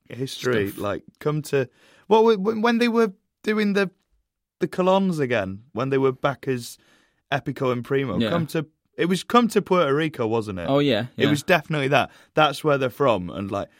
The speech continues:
Speaker 1: he was apparently, before he came to W W E, 'cause obviously wrestling in, uh, Puerto Rico and islands like that is huge.
Speaker 2: Yeah,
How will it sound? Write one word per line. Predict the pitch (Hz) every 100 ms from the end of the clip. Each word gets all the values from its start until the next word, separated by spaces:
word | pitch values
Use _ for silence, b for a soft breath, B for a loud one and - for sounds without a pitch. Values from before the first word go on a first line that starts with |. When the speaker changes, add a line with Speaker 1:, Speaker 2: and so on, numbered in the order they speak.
| b b
Speaker 1:
he | 156
was | 170 175 156
apparently, | 147 175 180 160 151
before | 139 135 - 151 151
he |
came | 143 143
to | 131 123
W | 120 117
W | 113 117 110 113
E, | 120 90
'cause | - 107
obviously | 127 117 98
wrestling | 95 117 117 - 104 90 87 b b b _
in, | 92 101 98
uh, | 95 92 90 82 - _ _
Puerto | - 110 78
Rico | 92 98 - 90
and | 87 -
islands | 90 90 87 87
like | 90 78
that | 95 85 -
is | 85
huge. | - - - 92 82
Speaker 2:
Yeah, | 107